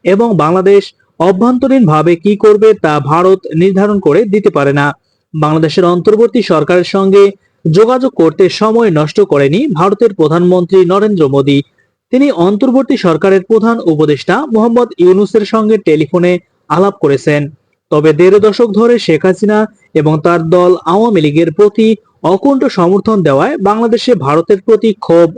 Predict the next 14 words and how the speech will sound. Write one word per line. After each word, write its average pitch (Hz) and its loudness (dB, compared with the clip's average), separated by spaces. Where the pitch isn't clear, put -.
প্রশমিত 240 0
হতে 185 0
দিল্লির 220 0
কিছুটা 180 0
সময় 196 -2
অপেক্ষা 208 -2
করতে 139 -4
হবে। 143 -2
বিবিসি 233 0
লিখেছে, 165 0
ব্যাপক 214 0
ভোট 160 0
কারচুপির 226 -2
অভিযোগ 165 0